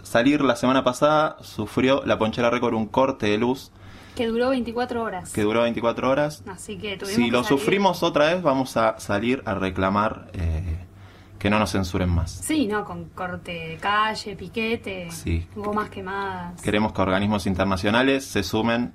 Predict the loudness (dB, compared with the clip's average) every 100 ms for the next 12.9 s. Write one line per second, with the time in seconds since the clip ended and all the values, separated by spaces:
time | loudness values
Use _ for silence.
0 | -16 -8 -4 -2 0 0 0 0 0 0
1 | 2 0 0 -2 0 0 0 -6 -8 -16
2 | -14 -8 -8 -6 -4 0 2 2 0 -4
3 | -8 -20 -14 -6 -2 0 -2 0 0 0
4 | 0 2 2 0 0 2 0 -6 -12 -10
5 | -4 -4 -4 -8 -4 -4 -4 -8 -6 -4
6 | -2 -4 -6 -6 -8 -10 -8 -6 -6 -4
7 | -4 -4 -6 -10 -8 -6 -6 -8 -10 -10
8 | -10 -8 -6 -6 -8 -10 -12 -16 -12 -10
9 | -8 -8 -8 -8 -8 -8 -8 -10 -10 -12
10 | -8 -2 0 0 -2 -6 -20 -10 -6 -2
11 | 0 -2 -6 -14 -10 -8 -6 0 0 2
12 | -2 -4 -6 -6 -6 -6 -6 -6 -10